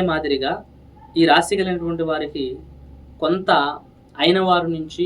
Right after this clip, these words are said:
అవమానకరమైనటువంటి వివాదాలు, తర్వాత మీరు నమ్మినటువంటి వ్యక్తులు చివరి వరకు మీకు సహాయం చేస్తామని చెప్పి ఏదో ఒక రకంగా మీకు మధ్యలోనే నట్టేట-, ముంచేటటువంటి పరిస్థితులు జరుగుతాయి. కాబట్టి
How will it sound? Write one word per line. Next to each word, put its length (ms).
అవమానకరమైనటువంటి 1300
వివాదాలు, 580
తర్వాత 340
మీరు 240
నమ్మినటువంటి 640
వ్యక్తులు 380
చివరి 320
వరకు 300
మీకు 240
సహాయం 360
చేస్తామని 640
చెప్పి 300
ఏదో 220
ఒక 120
రకంగా 380
మీకు 240
మధ్యలోనే 480
నట్టేట-, 480
ముంచేటటువంటి 640
పరిస్థితులు 460
జరుగుతాయి. 480
కాబట్టి 400